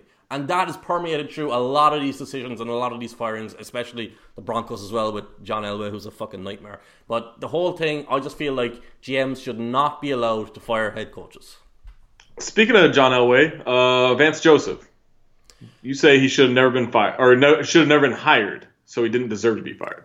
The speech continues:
Speaker 1: This is another thing that's becoming popular, and I blame Sean McVay, and I blame, uh,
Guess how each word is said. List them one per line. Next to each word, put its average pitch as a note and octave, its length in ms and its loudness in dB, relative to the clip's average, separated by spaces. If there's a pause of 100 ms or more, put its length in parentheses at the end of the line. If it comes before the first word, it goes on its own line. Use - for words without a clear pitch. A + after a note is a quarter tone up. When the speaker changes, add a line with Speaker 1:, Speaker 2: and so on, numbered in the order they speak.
Speaker 1:
This F3 240 -4
is G3 80 -2
another F3 320 2
thing D#3 160 -4
that's C#3 160 -6
becoming C3+ 300 -4
popular, C3 360 2
and B2+ 80 0
I A#2+ 60 0
blame A#2 220 0
Sean A2+ 280 -2
McVay, A#2+ 400 0
and A2 120 -6
I G#2 60 -6
blame, G#2+ 500 -4 (580)
uh, G#2 500 -4